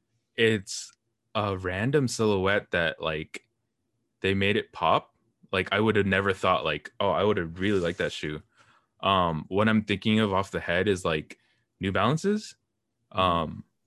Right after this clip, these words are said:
Speaker 1: if you think of, like, any of the stuff that Aimé Leon Dore is putting out right now, I would have been like, "Yo, I've never seen that." Like, the, the basketball sneaker that they put out, I'm like, "I've never
Speaker 2: Mm-hmm.
Speaker 1: seen that in my life."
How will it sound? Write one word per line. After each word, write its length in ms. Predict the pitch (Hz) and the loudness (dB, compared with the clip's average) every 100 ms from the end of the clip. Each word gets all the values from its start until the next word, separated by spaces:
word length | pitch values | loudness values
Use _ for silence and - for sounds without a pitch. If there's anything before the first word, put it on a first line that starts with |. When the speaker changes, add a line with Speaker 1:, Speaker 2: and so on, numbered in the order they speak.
| _ | _
Speaker 1:
if 140 | 98 | -8
you 100 | 113 | -4
think 200 | 110 117 123 | -2 0 2
of, 100 | 110 | 2
like, 160 | 101 | 0
any 340 | - 98 107 107 | 0 0 2 2
of 100 | 101 | 2
the 80 | 98 | -2
stuff 380 | - 95 90 - | -8 -4 -4 -2
that 200 | 87 - | -4 -4
Aimé 360 | 95 92 90 | -8 -4 -4
Leon 320 | 87 87 87 87 | -4 -6 -6 -6
Dore 240 | 85 90 | -6 -6
is 120 | 92 | -6
putting 280 | - 87 85 | -8 -12 -8
out 160 | 85 - | -8 -8
right 120 | 107 | -6
now, 300 | 139 160 165 _ - - _ | -4 -6 -8 _ -20 -20 _
I 80 | 104 | 2
would 80 | 120 | 4
have 80 | 107 | 2
been 140 | 98 | 0
like, 180 | 82 76 - | -2 -4 0
"Yo, 180 | 92 | 2
I've 160 | 85 90 | 2 2
never 200 | 98 95 | 0 -2
seen 180 | - 90 | -4 -4
that." 180 | 82 - - | -4 -6 -4
Like, 220 | 101 92 | -4 0
the, 140 | 98 90 | -2 -2
the 80 | 95 | -6
basketball 460 | 90 90 - 110 | -6 -6 -4 -4
sneaker 280 | 117 131 139 | -4 -4 -4
that 140 | 135 135 | -4 -2
they 80 | |
put 180 | 135 156 | -2 0
out, 220 | 160 160 - _ _ | 0 -2 -6 _ _
I'm 100 | 110 | 0
like, 140 | 104 92 | 0 2
"I've 200 | 107 104 | 0 0
never 200 | 95 92 | -2 -2
Speaker 2:
Mm-hmm. 40 | |
Speaker 1:
seen 160 | - 90 | -4 -6
that 120 | 82 | -4
in 60 | 85 | -4
my 100 | 80 | -4
life." 360 | 80 76 - | -6 -8 -16